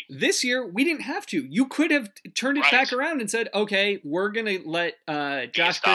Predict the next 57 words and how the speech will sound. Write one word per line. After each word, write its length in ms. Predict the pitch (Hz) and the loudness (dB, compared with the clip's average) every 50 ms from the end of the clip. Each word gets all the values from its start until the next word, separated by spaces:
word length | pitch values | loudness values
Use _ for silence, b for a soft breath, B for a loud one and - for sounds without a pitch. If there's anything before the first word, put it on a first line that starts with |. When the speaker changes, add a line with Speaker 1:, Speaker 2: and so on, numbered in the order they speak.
| - | 2
Speaker 1:
Christopher 320 | - 202 - - 214 202 - | 2 0 -2 -2 -2 -4 -4
play 240 | - - 196 190 180 | -4 -4 -2 -2 -2
the 100 | 156 - | -2 -4
point 540 | - - - 196 190 165 139 139 139 - _ _ _ _ _ _ _ - | -8 -10 -8 -6 -6 -4 -4 -6 -8 -10 _ _ _ _ _ _ _ 2
Speaker 2:
Yes. 380 | 123 135 139 - - - - 175 | 4 4 4 4 0 0 0 0
Speaker 1:
and 120 | 175 160 | 2 4
be 80 | 170 170 | 4 4
the 60 | 160 | 2
primary 400 | - - 190 190 127 127 175 170 | 2 2 2 4 4 4 4 2
Speaker 2:
Yes. 80 | 151 135 | 2 2
Speaker 1:
ball 240 | 170 185 226 233 175 | 2 2 2 0 -2
handler, 440 | 165 139 143 143 131 131 143 151 | -4 -4 -4 -4 -6 -6 -6 -6
'cause 220 | 160 - 180 147 127 | -4 -2 -4 -2 0
that's 320 | 160 165 170 - - - - | 0 0 0 0 -4 -2 -2
Speaker 2:
Agreed. 320 | 117 117 - 127 131 131 | -2 -2 0 2 4 4
Speaker 1:
what 160 | 127 - - | 4 2 0
he 320 | 156 165 185 180 165 - _ _ _ _ _ _ _ _ _ _ _ | -4 -6 -6 -6 -6 -10 _ _ _ _ _ _ _ _ _ _ _
intends 500 | - 170 160 - 160 175 190 196 165 - | -4 -4 -4 -2 -4 -4 -4 -4 -6 -4
to 100 | - 185 | -4 -4
Speaker 2:
What 160 | 147 156 208 190 | 0 0 0 2
Speaker 1:
be, 60 | 202 - 113 180 | 4 4 4 4
Speaker 2:
he's 80 | 175 170 | 2 -2
supposed 360 | - - 120 117 117 - - | 0 2 0 0 0 -2 -4
to 80 | 110 - - | -4 -2 0
do. 280 | 113 127 131 120 113 - | 0 0 0 0 -2 -2
Speaker 1:
You 100 | 160 104 | 0 0
know? 60 | 104 | 0
Speaker 2:
Yeah. 280 | 107 110 117 123 120 107 - - _ _ _ _ - | 2 2 2 2 2 0 -2 -8 _ _ _ _ -6
Yeah. 300 | 107 107 117 120 120 113 - | -2 0 0 2 2 0 2
I 20 | 127 | 2
mean, 200 | 139 143 139 - b b b b b b - | 2 2 2 0 b b b b b b -6
it 140 | 165 165 - | -6 -4 -4
comes 240 | 240 247 254 - - | -6 -6 -6 -6 -4
down, 160 | 160 165 139 123 | -2 -2 0 0
like, 140 | 135 131 127 | 0 0 0
I've 120 | 131 127 131 | -2 -2 -2
read 140 | 135 - 139 | -4 -4 -4
Haller 300 | - 127 131 131 131 120 110 101 | 0 0 0 2 2 0 -2 -4
a 40 | - - - - | -8 -10 -8 -6
few 120 | 120 117 | -6 -6
times 300 | - - 117 107 104 101 | -2 -2 -2 -2 -2 -4
has 100 | - - - | -8 -4 0
made 140 | 104 104 101 | 0 0 0
the 80 | - - - 113 | -2 -6 -6 -2
point, 200 | 107 101 98 95 | 0 0 2 2
like, 200 | 92 90 90 - | 2 0 0 0
"Well, 160 | 98 98 104 104 | 0 2 2 2
they, 160 | 101 101 95 - | 2 0 -2 -4
you 80 | 107 104 | -4 -2
know, 220 | 92 87 87 85 - B B B B B B B _ - | -2 -2 -2 -4 -6 B B B B B B B _ -4
they're 120 | 95 95 | -2 0
really 240 | 101 110 123 120 117 110 | 0 0 -2 -2 -2 -4
missing 260 | 113 110 - 110 107 | -4 -6 -6 -6 -6
an 100 | 104 101 | -6 -6
interior 500 | 107 107 - - 117 110 107 104 101 98 95 | -6 -6 -4 -4 -2 -2 0 0 -2 -4 -2
presence 540 | - 107 104 104 101 104 101 98 - - | -2 -2 -2 -2 -2 -6 -8 -8 -6 -6
and, 280 | 98 90 92 98 98 | -6 -6 -6 -8 -10